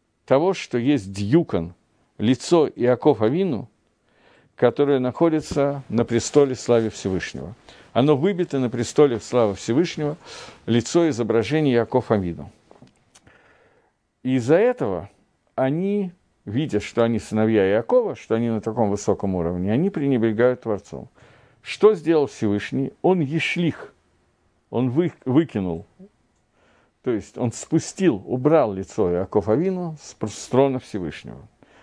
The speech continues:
Другое объяснение. Первое объяснение, что я не могу сейчас входить в объяснение того, что такое Кисея Кавод, престол славы Всевышнего. Это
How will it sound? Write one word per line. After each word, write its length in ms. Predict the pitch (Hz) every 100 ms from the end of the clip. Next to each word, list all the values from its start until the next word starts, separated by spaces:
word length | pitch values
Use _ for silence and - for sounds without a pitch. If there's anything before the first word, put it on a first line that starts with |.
| _ _
Другое 380 | 120 160 226 226
объяснение. 720 | 175 160 - 117 95 82 90 _ _ _ - _ _ _ _ _
Первое 340 | - 190 202 180
объяснение, 760 | 160 151 156 160 160 151 147 139
что 800 | - - - 123 123 123 120 - _ _ _ _ _ _ _ _ _ _ _ _ _ _ _ _
я 140 | 123 123
не 80 | 151
могу 200 | 156 165
сейчас 220 | - 101
входить 560 | - - 120 123 107
в 60 | 95
объяснение 520 | 87 92 - 110 101
того, 200 | 98 113
что 180 | 110 101
такое 300 | 98 107 101
Кисея 360 | - 101 110 92
Кавод, 380 | 131 175 190
престол 380 | - 95 - 107
славы 320 | - 101 92
Всевышнего. 680 | 87 - 156 170 - 71 - - _ _ - - - _ _ _ -
Это 640 | 147 151 156 139 135